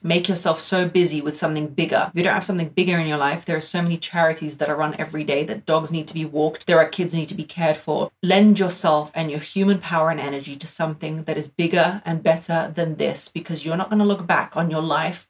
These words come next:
three years from now and be like, "Yes, I spent a whole summer, I spent a whole six months communicating subliminally with Jake." What are you trying to achieve with it? It's not worth it.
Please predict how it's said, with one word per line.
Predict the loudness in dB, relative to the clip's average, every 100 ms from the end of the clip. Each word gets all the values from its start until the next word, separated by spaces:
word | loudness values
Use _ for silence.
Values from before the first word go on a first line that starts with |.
| -8
three | -4
years | -2 -2
from | -2 -2
now | -2
and | -2
be | -2
like, | -2 -4
"Yes, | -4 0 0 0
I | -2
spent | -2 0 0
a | 2
whole | 0 0
summer, | 0 -2 -2 -2
I | -4
spent | -4 -2
a | 0
whole | 2
six | 0 -2 -4 -4
months | -4 -6 -8
communicating | -2 0 2 0 -2 -2
subliminally | -2 -2 0 0 0 0 -2 -4
with | -4 -6
Jake." | 0 0 0 -4 -18 _ _
What | 2 2 4
are |
you | 2 4 4 4
trying | 2 2 4
to | 2
achieve | 0 -4 -4
with | -4
it? | -6 -8 _ _
It's | -4 0
not | -2 -2
worth | -2 -4 -8
it. | -12